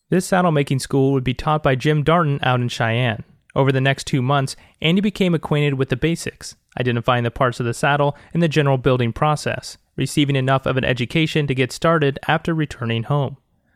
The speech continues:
While continuing to cowboy and rodeo, Andy would spend what extra time he had in a small home shop, taking repair orders and building saddles for friends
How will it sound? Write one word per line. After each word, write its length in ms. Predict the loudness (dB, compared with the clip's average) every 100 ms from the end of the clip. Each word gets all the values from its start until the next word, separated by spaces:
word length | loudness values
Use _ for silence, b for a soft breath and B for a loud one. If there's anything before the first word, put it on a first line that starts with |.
| _
While 200 | 2 2
continuing 400 | 4 2 2 2
to 80 | 0
cowboy 460 | 2 2 2 2 2
and 120 | 2
rodeo, 420 | 2 4 2 0 b b b
Andy 240 | 0 2
would 120 | 2 0
spend 280 | 0 4
what 120 | 4 2
extra 280 | 0 0
time 260 | -2 0 0
he 120 | 0
had 260 | 0 0 0
in 100 | -2
a 80 | -2
small 300 | 0 0 0
home 240 | -2 -4
shop, 400 | -4 -4 -4 -12 b b b
taking 240 | 0 0 2
repair 400 | 0 2 2 4
orders 380 | 2 2 0 -4 b
and 140 | -2 2
building 280 | 2 4 2
saddles 380 | 2 4 2
for 140 | 0 -2
friends 440 | 0 0 0 -4